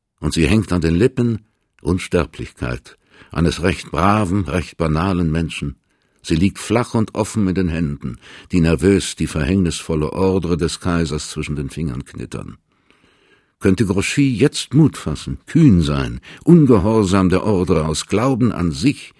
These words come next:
und das sichtliche Zeichen, so wäre Frankreich gerettet. Aber der subalterne Mensch gehorcht immer dem Vorgeschriebenen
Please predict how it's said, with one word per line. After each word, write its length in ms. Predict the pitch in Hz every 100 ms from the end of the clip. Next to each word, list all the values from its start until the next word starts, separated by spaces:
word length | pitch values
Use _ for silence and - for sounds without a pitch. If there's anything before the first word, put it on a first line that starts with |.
| -
und 180 | - 87
das 140 | 80
sichtliche 480 | - 139 - - 87
Zeichen, 640 | - 95 98 - 69 60 _ _ _ _ _ _
so 200 | - 85
wäre 240 | 87 98 104
Frankreich 580 | - 98 90 92 92
gerettet. 640 | - 95 90 - - - - _ _ _ _ _
Aber 220 | 87 87
der 120 | 85
subalterne 720 | 90 123 101 92 - 98 98
Mensch 420 | 90 95 101 -
gehorcht 480 | - 85 98 82 -
immer 180 | 87 101
dem 160 | 87 80
Vorgeschriebenen 1080 | - 101 62 62 - 55 57 62 55 50